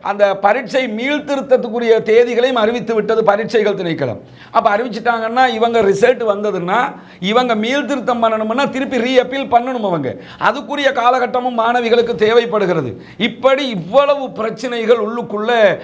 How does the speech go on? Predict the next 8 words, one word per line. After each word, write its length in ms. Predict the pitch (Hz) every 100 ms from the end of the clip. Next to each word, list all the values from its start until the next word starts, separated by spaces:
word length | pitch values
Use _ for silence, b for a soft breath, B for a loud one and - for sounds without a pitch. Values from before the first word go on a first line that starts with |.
| B
அச்சாறு 580 | 165 185 - 269 285 262
பிரச்சனை 340 | 233 - 233 214
மாதிரி, 240 | 226 208
இடியப்ப 420 | 208 277 269 247
சிக்கல் 380 | - 220 226 226
மாதிரி 300 | 214 240 247
மாறி 480 | 185 185 247 285 294
நிற்கிறது. 920 | 220 131 208 165 139 170 240 247 -